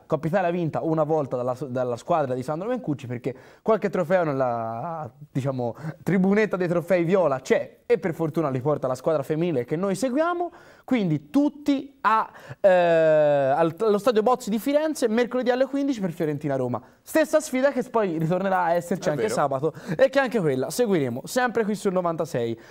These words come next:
Speaker 1: Diciamo, abbiamo parlato ampiamente di calcio femminile
Speaker 2: Sì.
Speaker 1: e, diciamo, è arrivato il momento di passare a vedere ciò che è successo in Serie D,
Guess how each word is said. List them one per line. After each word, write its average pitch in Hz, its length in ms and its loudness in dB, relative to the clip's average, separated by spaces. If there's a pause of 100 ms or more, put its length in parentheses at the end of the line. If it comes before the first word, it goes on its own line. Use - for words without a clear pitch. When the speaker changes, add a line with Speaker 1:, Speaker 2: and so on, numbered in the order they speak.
(140)
Speaker 1:
Diciamo, 233 280 2
abbiamo 208 220 2
parlato 214 380 2
ampiamente 208 480 0
di 143 100 -2
calcio 139 280 -2
femminile 123 640 -2 (140)
Speaker 2:
Sì. - 160 -10
Speaker 1:
e, 320 260 2
diciamo, 208 400 2
è 214 60 4
arrivato 208 360 0
il 196 60 0
momento 165 400 -2
di 208 160 -2
passare 190 480 2
a 196 40 2
vedere 202 360 -2
ciò 196 160 -2
che - 100 -8
è 202 40 -2
successo 180 580 -4 (100)
in 226 220 -2
Serie 220 360 2
D, 202 200 -2